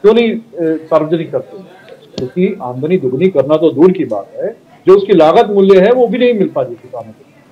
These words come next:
हाँ, दिया क्या है इन्होंने इन दो सालों में, खासतौर से बीते जो तेरह महीने किसानों ने जो आंदोलन किया है, जो काले कृषि कानून जो इनके ऊपर थोपने का प्रयास भारतीय जनता पार्टी की सरकार ने किया था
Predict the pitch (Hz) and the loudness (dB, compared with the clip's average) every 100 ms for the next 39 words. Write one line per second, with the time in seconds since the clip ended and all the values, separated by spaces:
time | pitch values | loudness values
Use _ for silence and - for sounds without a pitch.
0 | - 214 185 247 269 262 247 254 262 262 | -2 0 2 4 4 4 4 4 2 -4
1 | 302 - - - - _ - 196 220 - | -10 -16 -20 -20 -20 _ -4 -4 -4 -12
2 | - - 135 180 254 196 143 123 110 - | -20 -18 0 0 2 -2 -4 -6 -12 -20
3 | _ - - _ 170 190 202 196 190 160 | _ -20 -20 _ -4 -2 -2 -2 -4 -2
4 | 202 190 190 156 196 214 190 185 170 147 | 0 0 0 0 0 2 0 0 -6 -6
5 | 156 185 185 165 147 139 156 190 190 143 | -4 -2 -2 -2 -2 -2 0 0 0 -4
6 | 113 110 147 139 151 185 190 190 190 147 | -8 -8 -12 -4 2 2 2 0 -6 -4
7 | 151 175 165 160 143 - - - 151 185 | -4 0 0 0 -2 -6 -6 -4 -4 0
8 | 202 185 156 151 151 143 139 139 131 139 | 2 2 2 0 0 -4 -4 -8 -4 -4
9 | 127 123 208 190 190 139 151 120 117 - | -2 -4 -4 -4 -4 -2 0 -2 -4 -18
10 | - - 139 | -18 -14 -14